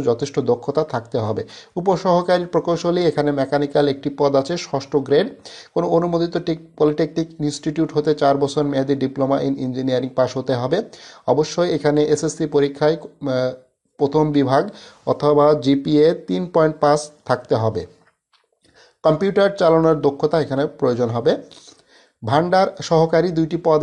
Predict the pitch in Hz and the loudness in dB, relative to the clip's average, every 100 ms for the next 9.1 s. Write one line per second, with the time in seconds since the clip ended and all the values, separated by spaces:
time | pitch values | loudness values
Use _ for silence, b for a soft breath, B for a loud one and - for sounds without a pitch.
0 | 139 139 226 - 139 143 139 147 151 156 | 2 0 -4 -2 -2 0 0 2 2 2
1 | 156 151 151 170 190 B B B _ 135 | 0 0 2 2 0 B B B _ 2
2 | 147 151 151 147 - 139 143 143 143 147 | 4 4 4 2 -2 -4 -4 -4 -4 -6
3 | 143 151 156 175 131 143 151 143 135 143 | -4 -2 -2 0 0 0 -2 -2 0 0
4 | 143 143 135 143 - 135 - 139 139 131 | -2 -2 -4 -4 -4 -6 -4 -6 -2 -4
5 | 135 123 117 120 120 123 - 135 127 143 | -2 -4 -4 -6 -6 -6 -4 0 2 2
6 | 233 - B B B B 156 170 175 180 | -2 -6 B B B B 0 0 2 2
7 | 185 B B _ - 180 196 190 190 196 | 0 B B _ 0 2 2 2 0 -4
8 | 190 160 185 214 - - - 156 156 - | 0 2 4 2 0 -14 -4 0 0 0
9 | 170 | -4